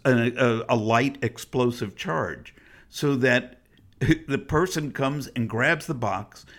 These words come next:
jumps into the car that a, an accomplice is waiting, the driver, and he jumps in. It starts driving down the street. All of a sudden, you see a flash, and the guy jumps out of the <laughs> car, trying to wipe the shit off himself.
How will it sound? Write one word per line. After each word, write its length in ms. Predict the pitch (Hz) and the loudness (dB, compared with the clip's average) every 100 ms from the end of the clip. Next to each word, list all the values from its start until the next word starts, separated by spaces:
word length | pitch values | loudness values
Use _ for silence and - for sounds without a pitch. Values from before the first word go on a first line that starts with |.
| - - | -18 -2
jumps 380 | 151 208 - - | 0 0 -4 -4
into 280 | 180 185 175 | -4 -4 -6
the 80 | 135 | -6
car 400 | - 117 113 147 | -4 0 0 0
that 240 | 120 110 | -2 -2
a, 280 | 113 - 107 | -4 -2 -2
an 100 | 104 | -2
accomplice 640 | 113 - 117 117 123 101 113 | -8 -6 -6 -4 -6 -6 -8
is 180 | 101 | -8
waiting, 540 | 104 107 104 101 104 - | -6 -6 -6 -8 -10 -8
the 160 | 107 | -6
driver, 580 | 95 101 117 135 82 120 | -6 -4 -4 -4 -4 -8
and 120 | 113 | -8
he 160 | 98 160 | -6 -8
jumps 420 | 139 135 135 - | -6 -6 -6 -4
in. 300 | 120 127 123 - - - | -4 -2 -4 -12 -12 -2
It 180 | 123 | -2
starts 520 | - - 147 170 208 - | -2 0 4 4 2 0
driving 480 | 165 156 156 156 139 | 4 4 4 0 -2
down 300 | 139 135 123 | -2 -2 -4
the 60 | |
street. 500 | 107 - 131 101 - - - - | -6 -8 -6 -8 -10 -20 -20 -4
All 140 | 151 190 | 0 2
of 80 | |
a 40 | 170 | 2
sudden, 260 | - 165 156 | 2 2 2
you 80 | 135 | -2
see 200 | - 143 | -2 -2
a 40 | |
flash, 640 | 123 - 147 147 107 117 - - - | -2 -2 4 4 4 0 -8 -16 -4
and 160 | 151 139 | -2 0
the 60 | 143 | 0
guy 280 | 165 151 | 2 2
jumps 540 | 135 - 151 185 196 - - | 0 2 6 6 6 -2 0
out 160 | 160 | 2
of 80 | 156 | 2
the 60 | 147 | 0
<laughs> 0 | |
car, 920 | - - - 220 - - 147 - - - 247 185 - 156 - - | -4 -2 6 6 6 0 2 2 -4 -6 -6 -6 -6 -8 -8 -14
trying 320 | - 165 196 | -2 0 2
to 60 | 165 | 0
wipe 300 | 147 160 160 | 2 0 0
the 100 | 127 | -6
shit 280 | - 160 160 | -4 -4 -2
off 220 | 98 - | -2 -4
himself. 600 | 90 90 - 85 98 - | -12 -12 -8 -8 -8 -6